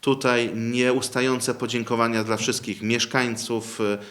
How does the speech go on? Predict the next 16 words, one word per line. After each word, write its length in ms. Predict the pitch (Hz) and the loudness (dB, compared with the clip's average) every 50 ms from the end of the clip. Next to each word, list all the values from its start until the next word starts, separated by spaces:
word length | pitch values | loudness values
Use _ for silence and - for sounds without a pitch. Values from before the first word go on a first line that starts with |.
| - - - | -16 -12 -8
organizacji 560 | 113 107 113 127 123 113 131 117 - - 120 | -6 -2 0 0 2 4 2 2 2 0 -4
pozarządowych, 840 | - 120 113 117 113 110 117 110 107 113 107 101 104 101 98 101 - | -2 0 0 2 2 0 0 2 2 2 2 2 2 0 0 -2 -4
samorządów 580 | - - 117 120 127 127 127 127 117 113 120 113 | -4 0 2 4 4 4 2 2 0 -2 -2 -2
terytorialnych, 800 | - 120 110 110 113 120 113 113 110 104 104 101 101 95 95 - - - - - - | 0 0 0 0 0 -2 0 0 0 0 0 0 -2 -2 -4 -6 -12 -18 -18 -8 -2
jednostek 480 | 107 110 113 135 131 - - - 120 110 | -2 0 2 2 0 0 0 -2 -2 -2
rządowych, 460 | 113 120 113 104 113 107 104 107 101 | 0 0 0 0 0 0 0 -2 0
rządu 460 | 107 117 117 117 110 113 113 110 110 113 - - - - - - | 2 2 2 2 2 0 0 0 -2 -6 -12 -14 -18 -18 -14 -6
za 260 | 101 110 131 135 139 | 0 4 6 6 6
to, 140 | - 151 139 | 4 0 0
co 160 | - 131 113 | 0 0 4
Państwo 420 | - 127 123 120 - - - 120 | 4 4 4 4 0 -2 0 0
robicie, 240 | 120 113 110 110 110 | 0 0 -2 -2 -4
za 80 | 120 104 | -4 -4
te 140 | - 117 | -4 -2
wielkie 300 | 107 127 123 123 - 120 | 0 0 2 2 0 -2
serce. 420 | - - 113 98 - - - 87 | 0 2 2 2 0 0 -4 -4